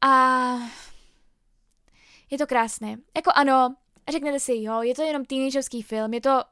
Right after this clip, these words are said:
film o teenagerů pro teenagery,“ nebo hrajou tam teda jako... Dobře, nejsou to už úplně teenageři, ty, co hrajou ty hlavní postavy, ale přeci jenom prostě pojednává to o teenagerovských tématech, ale zase na druhou stranu,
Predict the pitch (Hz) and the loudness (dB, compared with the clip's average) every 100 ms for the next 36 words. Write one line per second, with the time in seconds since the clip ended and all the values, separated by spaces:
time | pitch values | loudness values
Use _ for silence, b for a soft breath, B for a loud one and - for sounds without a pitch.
0 | _ - 349 330 - 269 277 269 262 247 | _ 4 4 4 -4 -6 -6 -4 -4 -6
1 | 247 208 208 208 214 208 202 202 220 220 | -8 -8 -10 -8 -8 -8 -8 -6 -4 -4
2 | - _ - 220 214 208 208 202 190 202 | -6 _ -12 -8 -6 -6 -6 -6 -6 -10
3 | - _ _ _ _ _ B B B B | -14 _ _ _ _ _ B B B B
4 | 240 226 175 190 233 247 220 220 214 214 | -8 -4 -6 -6 -6 -4 -4 -6 -8 -8
5 | 208 196 202 208 240 214 220 220 220 214 | -8 -10 -8 -6 -8 -6 -8 -8 -8 -6
6 | 214 214 214 208 _ _ _ _ _ _ | -6 -6 -6 -8 _ _ _ _ _ _
7 | _ _ 226 240 240 254 247 247 240 240 | _ _ -8 -6 -4 -4 -2 -2 -2 2
8 | 240 240 233 233 233 B B B - 277 | 2 4 2 0 -4 B B B -8 -4
9 | 339 311 262 262 285 - 247 240 233 233 | 0 0 -2 -4 -4 -2 -2 0 0 -2
10 | 214 208 - 269 262 247 233 226 - 220 | -4 -10 -6 -4 -4 -4 -8 -10 -8 -6
11 | 214 208 208 - 269 277 269 _ _ _ | -6 -8 -10 0 2 2 -2 _ _ _
12 | _ _ _ _ _ _ _ B B B | _ _ _ _ _ _ _ B B B
13 | 330 330 339 285 339 330 277 240 | -8 -2 -2 -2 -4 0 0 -2